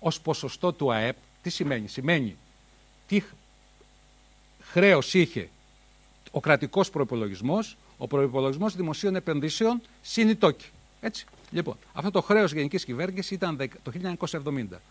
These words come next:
δεκαοκτώ κόμμα ένα τοις εκατό του αεπ. Δηλαδή, είχαμε εκατό αεπ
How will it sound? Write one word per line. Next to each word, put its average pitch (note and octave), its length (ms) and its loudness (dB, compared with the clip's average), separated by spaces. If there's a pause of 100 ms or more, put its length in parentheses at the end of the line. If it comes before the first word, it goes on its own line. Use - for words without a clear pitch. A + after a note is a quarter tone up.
(160)
δεκαοκτώ C#3 580 -2
κόμμα F3+ 260 -2
ένα F#3+ 240 -2
τοις - 140 -12
εκατό C#3+ 320 -12 (1600)
του D3+ 160 4
αεπ. D3 240 6
Δηλαδή, C#3 240 0
είχαμε D3+ 260 2
εκατό D#3 440 4
αεπ G3+ 240 6